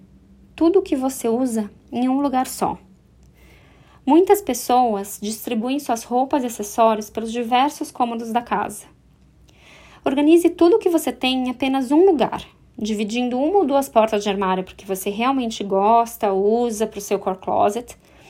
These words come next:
e o restante do espaço porque você ainda não tem certeza se você quer ou não manter. Essa divisão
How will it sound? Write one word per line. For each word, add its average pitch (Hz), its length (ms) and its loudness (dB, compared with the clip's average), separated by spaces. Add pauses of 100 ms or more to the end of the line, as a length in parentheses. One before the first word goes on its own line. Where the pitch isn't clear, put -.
(420)
e 285 60 0
o 294 40 2
restante 320 540 2
do 240 60 -6
espaço 247 760 -2 (960)
porque 269 220 -8
você 277 240 0
ainda 277 440 0 (480)
não 339 240 4
tem 370 140 2
certeza 262 460 0
se 254 100 -10
você 247 200 -8
quer 240 220 0
ou 233 80 -2
não 226 120 -2
manter. 233 460 -4 (1160)
Essa 330 260 4
divisão 247 720 2